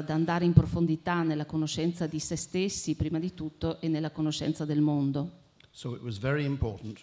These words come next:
Speaker 2: we felt, that books for children should be celebrated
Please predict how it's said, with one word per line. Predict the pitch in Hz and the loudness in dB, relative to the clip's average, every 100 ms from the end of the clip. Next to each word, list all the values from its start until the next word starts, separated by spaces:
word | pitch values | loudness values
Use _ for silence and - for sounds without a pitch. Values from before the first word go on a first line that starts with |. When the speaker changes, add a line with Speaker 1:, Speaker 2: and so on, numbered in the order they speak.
| - | -10
Speaker 2:
we | 113 139 | -6 -4
felt, | - 98 113 - - - _ _ _ _ | -4 -8 -8 -14 -20 -20 _ _ _ _
that | - - 107 | -14 -14 -8
books | 190 - | -8 -8
for | - 127 | -8 -6
children | - 123 98 98 117 139 - - - - _ _ | -4 -4 -6 -8 -10 -12 -20 -18 -18 -20 _ _
should | - 143 117 | -10 -8 -8
be | 123 127 123 117 - - - _ - | -6 -6 -6 -8 -14 -20 -20 _ -12
celebrated | - - 175 131 123 98 - | -6 -2 0 0 -2 -4 -10